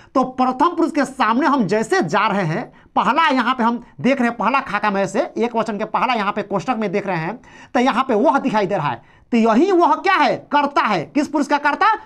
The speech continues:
प्रथम पुरुष का कर्ता। अब देखेंगे कितना वचन है, तो देखो तो इसके सामने क्या है, इसके ऊपर क्या है? एक वचन है। तो देखेंगे वह जो वह है प्रथम पुरुष के एक वचन के कर्ता है।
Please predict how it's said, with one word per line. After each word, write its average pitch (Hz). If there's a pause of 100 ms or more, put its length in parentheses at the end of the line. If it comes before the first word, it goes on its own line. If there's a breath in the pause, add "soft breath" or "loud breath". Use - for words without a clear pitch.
(140)
प्रथम 339
पुरुष 277
का 277
कर्ता। 202 (440 soft breath)
अब 359
देखेंगे 349
कितना 339
वचन 311
है, 170 (260 soft breath)
तो 131
देखो 233
तो 247
इसके 214
सामने 220
क्या 254
है, 139 (380)
इसके 208
ऊपर 240
क्या 277
है? 247
एक 254
वचन 202
है। 127 (460 soft breath)
तो 277
देखेंगे 262
वह 226
जो 214
वह 277
है 208
प्रथम 240
पुरुष 247
के 247
एक 233
वचन 214
के 196
कर्ता 302
है। 320